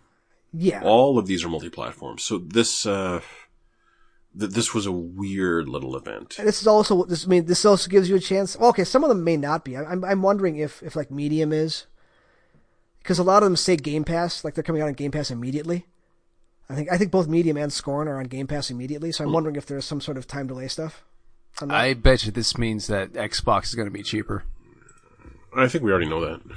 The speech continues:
Speaker 3: Yeah.
Speaker 1: Yeah. No, I, I, I would not, yeah,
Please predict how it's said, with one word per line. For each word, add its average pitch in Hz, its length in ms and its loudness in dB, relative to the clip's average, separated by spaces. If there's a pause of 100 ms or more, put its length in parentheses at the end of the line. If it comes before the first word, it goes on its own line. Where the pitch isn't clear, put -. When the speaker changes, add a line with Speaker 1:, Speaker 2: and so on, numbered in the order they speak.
(160)
Speaker 3:
Yeah. - 340 -8 (240)
Speaker 1:
Yeah. 160 380 -8
No, 143 140 -4
I, 147 200 0
I, 160 200 -2
I 160 180 0
would 156 160 0
not, 147 260 -4 (880)
yeah, 127 80 -10